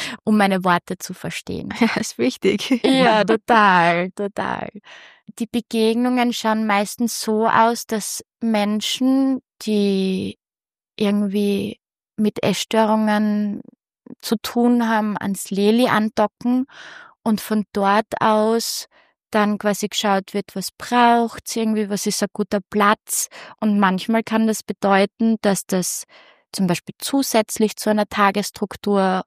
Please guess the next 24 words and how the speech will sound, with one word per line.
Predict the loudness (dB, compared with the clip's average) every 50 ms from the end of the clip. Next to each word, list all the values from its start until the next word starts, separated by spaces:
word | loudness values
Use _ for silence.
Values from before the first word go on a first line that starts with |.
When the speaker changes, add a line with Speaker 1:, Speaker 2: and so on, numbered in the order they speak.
| _ _ -2
Speaker 1:
oder | -2 0 2 2 2 2 2 0 2 2 2 2 0 0 -2 -4 -8 -12 -20 -20 -20 -20 -20 -20 -20 _ _ _ -6
als | -4 -4 -2 -2
ersten | -2 -2 -2 -2 -2 -4 -4 -4 -4
Schritt | -4 -4 -8 -6 0 2 2 2 2 _ -4 -4
einmal | -2 0 0 0 0 0 0 0 0 0 0 0 0 0 -2 -4 _ -20 -20 -20 -20 -20 _ _ _ _ _ -2
bevor | -2 -2 -2 -2 0 2 4 4 6
man | 4 4 2 2
in | 0 0 0
die | 0 -2
Tagesstruktur | -4 -2 0 0 0 0 0 -4 -6 -6 -10 -12 -16 -16 -16 -12 -6 -2 -2 -2 -2 -4
kommt, | -4 0 0 2 2 2 -2 -4 -6 -12 -18 -18 _ -20 -20 -20 -20 _ _ _ _ _ -2
mit | 0 0 0 2
M | 2 2 2
S | 2 0 -2
B | 0 2 4 4
in | 4 4 2
Kontakt | 0 -4 -4 -4 -4 -6 -6 -10 -16 -12
kommt, | -8 -6 -4 -4 -4 -6 -10 -20 -20 _ _
mit | -4 -4 -4 -4 -6 -6
uns | -2 0 2 2 2 2 2 0
als | -2 -2 -2
kleines | -4 -4 -2 -2 -2 -2 -4 -6 _
Team. | -10 -4 -2 0 2 4 4 4 4 2 0 -8 -20 -20 -20 -20 -20 -20 _ _ _ _ _ _ _ _ _ -2
Und | 0 2 2 4 2 2 0 -2